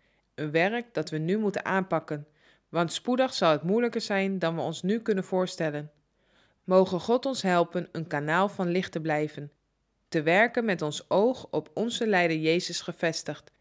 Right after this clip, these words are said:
en geduldig en volhardend ernaar strevend om de overwinning te verkrijgen. Alhoewel ons leven hier op aarde door de zonde inbeperkt wordt, kunnen wij toch de grootste blijdschap en de beste opvoeding verkrijgen door ons dienstbaar te stellen.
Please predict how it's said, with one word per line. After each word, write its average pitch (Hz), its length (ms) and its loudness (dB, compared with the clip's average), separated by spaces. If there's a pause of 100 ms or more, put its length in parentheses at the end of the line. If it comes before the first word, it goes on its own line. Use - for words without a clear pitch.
(120)
en 175 160 -2
geduldig 196 600 2
en 180 100 0
volhardend 196 580 0
ernaar 151 200 -2
strevend 202 680 -2 (240)
om 175 140 -4
de 160 60 0
overwinning 156 640 0
te 185 80 -4
verkrijgen. 160 720 -6 (1080)
Alhoewel 214 440 6
ons 208 140 2
leven 226 400 4
hier 185 140 4
op 147 140 -4
aarde 185 380 4
door 156 140 0
de 156 80 -4
zonde 208 340 0
inbeperkt 190 680 0
wordt, 226 360 -4 (420)
kunnen 208 220 4
wij 165 160 6
toch 240 280 0
de 185 100 -8
grootste 196 500 0
blijdschap 170 600 0 (280)
en 170 180 -2
de 151 100 0
beste 180 420 2
opvoeding 170 460 -4
verkrijgen 151 680 -4 (300)
door 180 220 2
ons 170 180 -2
dienstbaar 185 480 0
te 156 80 -14
stellen. 151 480 -4